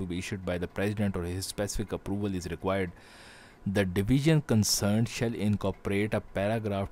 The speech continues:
to this effect in the summary entitled as Summary for the Prime Minister।" उसके ऊपर क्या, यानी कि कोई भी ऐसी चीज़ जो कि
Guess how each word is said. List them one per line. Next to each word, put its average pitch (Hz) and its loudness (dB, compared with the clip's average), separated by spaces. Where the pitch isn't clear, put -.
to 95 2
this - -2
effect - -6
in 104 2
the 98 0
summary 98 2
entitled 92 -2
as - -4
Summary 120 2
for 98 -2
the 82 -4
Prime 73 -6
Minister।" 95 -4
उसके - 4
ऊपर 123 4
क्या, 87 -4
यानी 120 0
कि 135 -2
कोई 185 -2
भी 160 -2
ऐसी 104 -2
चीज़ 101 -4
जो 107 2
कि 104 -4